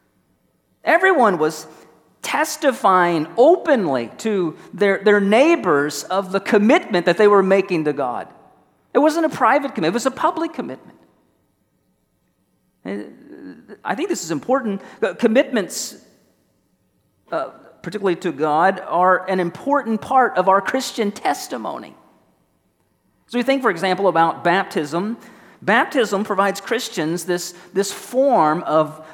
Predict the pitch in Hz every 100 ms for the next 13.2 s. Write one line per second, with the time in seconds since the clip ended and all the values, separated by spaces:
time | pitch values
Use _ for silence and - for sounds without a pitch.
0 | - - 170 160 175 294 277 165 139 -
1 | - - - - 202 202 - - - _
2 | - 269 339 339 320 - 240 190 170 -
3 | 175 160 143 - 139 107 - 101 76 -
4 | - _ _ _ - 214 302 - 269 330
5 | 285 208 135 - - 330 330 330 262 -
6 | 160 131 - 165 185 180 170 165 165 185
7 | 214 165 151 160 - 214 247 262 175 -
8 | 165 196 - 233 220 196 - - 208 254
9 | 269 - - - - - 180 - 247 311
10 | 311 311 277 262 254 233 214 208 202 185
11 | 107 - - 202 - - 262 311 285 247
12 | - - 226 233 214 240 262 220 180 131
13 | - -